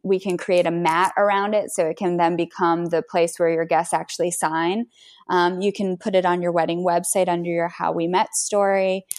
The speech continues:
Um, you can also use it on your ceremony program. So when your guests are waiting for you to come down the aisle, instead of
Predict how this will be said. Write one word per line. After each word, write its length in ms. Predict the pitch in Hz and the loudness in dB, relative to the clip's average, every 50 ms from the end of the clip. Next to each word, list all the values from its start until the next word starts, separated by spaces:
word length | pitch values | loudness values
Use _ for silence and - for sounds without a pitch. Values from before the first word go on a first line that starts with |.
| - _ - - - | -14 _ -8 -6 -4
Um, 200 | 175 170 - 170 - - - _ - | -4 -4 -4 -4 -6 -8 -10 _ -8
you 140 | 190 190 | -8 -8
can 120 | - 196 175 | -6 -2 -2
also 320 | 160 165 170 - - 175 | 0 0 -2 -2 -2 -2
use 240 | 170 175 180 170 - | 0 0 -2 -2 -2
it 60 | 170 | -2
on 160 | 165 160 160 | -2 -2 -2
your 100 | 165 170 | -4 -6
ceremony 540 | 180 - 233 214 214 214 214 202 202 196 196 | -6 -4 -2 -2 -2 -2 -2 -4 -4 -6 -8
program. 560 | 202 - 214 190 190 185 196 190 185 185 185 | -8 -4 -4 -2 -2 -2 -2 -2 -2 -2 -2
So 200 | 185 - 175 170 | -4 -4 -2 -2
when 160 | 170 170 165 170 | 0 0 0 -2
your 140 | 160 156 160 | -2 -4 -2
guests 320 | 160 175 165 165 - - | -2 -2 -4 -4 -2 -2
are 120 | 180 170 165 | -2 -2 0
waiting 420 | 170 175 170 170 175 175 170 170 | 2 2 2 4 2 0 -4 -4
for 140 | - - 180 | -4 -2 -2
you 120 | 170 175 165 | 0 0 0
to 80 | 170 | -2
come 200 | - - 180 180 | -4 -2 -4 -2
down 240 | 170 170 165 165 165 | 0 0 0 0 0
the 120 | 160 160 | 0 0
aisle, 480 | 156 151 156 160 165 165 165 165 170 170 _ - - - _ - | 0 0 2 2 2 2 2 0 0 -2 _ -20 -20 -20 _ -6
instead 320 | 175 180 - - 185 170 | -4 -4 -2 0 0 0
of 220 | 175 170 170 - | 0 0 -2 -6